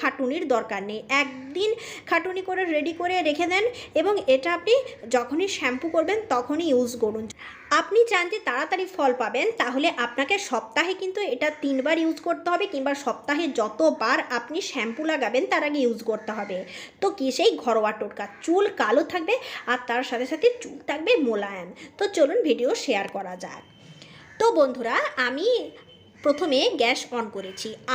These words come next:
আর কড়াইয়ে জল নিচ্ছি প্রায় দু কাপের মতো, আর এখন নিয়ে নিচ্ছি ফ্ল্যাক্সিড। আপনারা প্রত্যেকেই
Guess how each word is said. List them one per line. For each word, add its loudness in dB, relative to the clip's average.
আর 4
কড়াইয়ে 2
জল 2
নিচ্ছি -2
প্রায় 2
দু -2
কাপের -2
মতো, -12
আর 2
এখন -4
নিয়ে 2
নিচ্ছি -6
ফ্ল্যাক্সিড। -4
আপনারা 0
প্রত্যেকেই 2